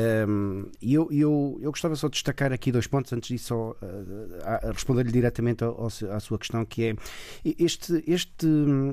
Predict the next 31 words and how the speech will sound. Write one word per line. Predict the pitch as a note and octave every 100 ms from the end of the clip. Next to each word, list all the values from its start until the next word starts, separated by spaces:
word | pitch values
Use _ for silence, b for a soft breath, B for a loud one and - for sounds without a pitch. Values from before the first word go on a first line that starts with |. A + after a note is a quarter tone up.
| -
e | C3+
agora | B2+ C#3 D3 C3
estou | A#2 B2+
a |
falar, | - A#2+ C3 C3+ - - - -
eh, | B2 A#2+ A#2
de | G#2+
uma | B2+
forma | - B2+ B2+
abrangente. | A#2 A2 G2+ F2+ - -
Portanto, | - G2 -
se-, | - A2+
pessoas, | - - C#3 C#3 F3+ -
seres | C3 G#2+
humanos, | A2+ A#2+ E3+ G3+ C#3
eventualmente, | B2+ B2 B2 B2+ A2+ - B B B -
usando | A#2 B2+ A#2
a |
expressão | - - B2
também | A2 A#2 A#2+ A2
que | A2+
usaram | A2+ G#2+
no |
campo, | G#2+ G#2+
as | B2+ -
pessoas | - C#3 -
que | B2
abusaram, | A2+ G2 G#2 F#2+ F#2
não | F2+
é? | G2+
Portanto, | F2